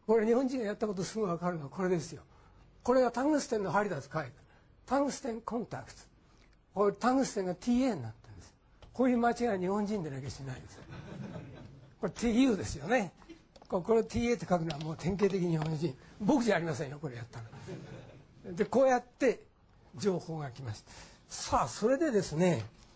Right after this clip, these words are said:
ここに最初の今度キーパーソンがここ出てきます。ちょっと写真が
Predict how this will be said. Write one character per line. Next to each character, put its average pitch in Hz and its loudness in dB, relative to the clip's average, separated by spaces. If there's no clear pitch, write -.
こ - 2
こ 285 8
に 262 4
最 254 2
初 220 0
の 220 2
今 226 0
度 185 -2
キ 196 -4
ー 190 -6
パ 185 -2
ー 156 0
ソ - -8
ン 131 -14
が 120 -10
こ 113 -8
こ 131 -10
出 123 -12
て 117 -14
き 107 -18
ま 110 -14
す。 - -18
ち - -6
ょ 247 0
っ 233 -4
と 208 -8
写 170 -6
真 226 -8
が 175 -6